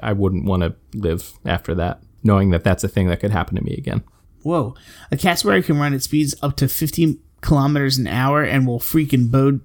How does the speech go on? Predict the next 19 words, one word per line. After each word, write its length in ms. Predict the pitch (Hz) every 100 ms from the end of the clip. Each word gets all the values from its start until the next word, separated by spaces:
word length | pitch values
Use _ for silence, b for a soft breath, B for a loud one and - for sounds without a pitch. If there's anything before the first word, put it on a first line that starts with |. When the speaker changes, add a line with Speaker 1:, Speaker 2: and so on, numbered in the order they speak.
| -
Speaker 2:
bulldo-, 380 | 143 147 139 -
I 80 | 131
don't 160 | 127
know 120 | 120
who 240 | 117 120 117
typed 320 | - 113 107
this, 200 | 98 101
but 240 | - 123 -
it 140 | 139
says, 220 | 135 127
"Will 100 | 123
freaking 420 | 120 170 160 135 127
bulldoze 520 | 135 143 147 139 131
anything 360 | 135 151 151 139
that 140 | 117
gets 220 | 131 127
in 60 | 123
its 160 | 117
way." 340 | 127 127 120